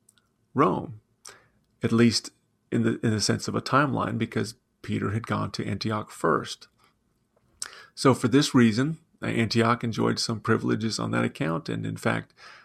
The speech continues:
uh, Chrysostom, by the end of the fourth century, was still saying that, uh, Peter had, uh, been bid by the Lord to tarry for a long time in Antioch. And so you have Rome in a situation where, from the perspective of the religion of the empire,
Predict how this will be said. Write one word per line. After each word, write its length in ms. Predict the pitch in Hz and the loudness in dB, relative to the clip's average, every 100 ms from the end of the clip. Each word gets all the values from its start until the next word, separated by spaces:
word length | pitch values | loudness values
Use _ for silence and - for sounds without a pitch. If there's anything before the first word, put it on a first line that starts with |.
| _ - | _ -2
uh, 240 | 107 104 | 0 0
Chrysostom, 800 | - 120 123 120 - 110 110 110 _ _ - | 0 4 6 4 4 -2 -2 -10 _ _ -2
by 140 | 113 | -2
the 120 | 107 | 0
end 120 | 110 | -2
of 20 | 110 | -4
the 100 | - | -4
fourth 200 | 110 98 | -4 -2
century, 380 | 120 117 117 | -2 -2 -4
was 180 | 110 113 | -4 -2
still 180 | - 117 | -2 -2
saying 400 | 107 113 113 107 | 0 -2 -2 -2
that, 220 | 110 - | -6 -2
uh, 140 | 117 - - - - _ _ | -4 -4 -16 -20 -20 _ _
Peter 360 | - 123 117 | 0 2 2
had, 260 | 98 113 - | 2 -2 0
uh, 260 | 113 - - | -2 -2 -6
been 340 | 95 - 110 | -10 -2 -2
bid 260 | 98 120 117 | 4 6 6
by 140 | 113 | 4
the 100 | 110 | 2
Lord 300 | 107 110 107 | 2 0 0
to 80 | 104 | -4
tarry 500 | 101 - 127 117 110 | -6 -2 2 2 0
for 160 | 104 110 | -2 -2
a 60 | |
long 240 | 107 104 104 | -2 -2 -4
time 420 | 117 113 110 101 - - _ _ _ - | -2 -2 -2 -6 -14 -20 _ _ _ 0
in 460 | 120 117 110 104 | 2 2 0 -6
Antioch. 560 | - 123 120 107 - - - - - | -4 -4 0 -2 -2 -8 -20 -20 -8
And 80 | 123 | -4
so 200 | - 127 | 0 0
you 180 | 120 123 | 0 0
have 300 | 120 160 151 | 0 0 2
Rome 260 | 123 127 123 | 2 4 4
in 80 | |
a 60 | 117 | 0
situation 680 | - - 113 110 107 - 101 | 0 -4 -2 -2 -2 -4 -4
where, 300 | 101 107 - _ - - - _ _ | -2 -2 -6 _ -20 -20 -20 _ _
from 320 | - - 127 123 | -16 2 2 4
the 80 | |
perspective 600 | 113 113 - 135 135 131 117 | 2 0 2 0 2 0 0
of 120 | 110 | 0
the 100 | 104 | 0
religion 420 | 101 110 127 120 | 2 2 0 -4
of 80 | 120 | -2
the 140 | 110 | -2
empire, 600 | 110 110 117 120 127 120 | -2 -2 -2 0 -2 -8